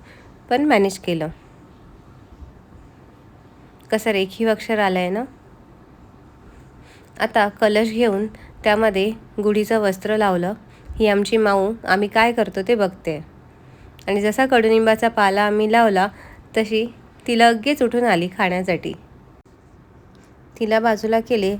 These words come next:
आणि ते साखरगाठींची जी माळ होती ती लावली. गुढीसाठी हा पुष्पहार करायचा होता,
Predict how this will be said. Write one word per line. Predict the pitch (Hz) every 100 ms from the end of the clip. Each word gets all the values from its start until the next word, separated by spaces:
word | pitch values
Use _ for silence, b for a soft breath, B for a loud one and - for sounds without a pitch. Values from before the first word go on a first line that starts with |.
| 208
आणि | 202 220 220
ते | 196
साखरगाठींची | - 196 214 214 214 208 214 214 214
जी | 220
माळ | 202 185 208
होती | 196 196
ती | 196 202
लावली. | 170 156 156 156 B B B B -
गुढीसाठी | 196 208 220 247 233 202
हा | 190
पुष्पहार | 202 208 190 - 208 220
करायचा | 220 202 202 202 220
होता, | 196 190 175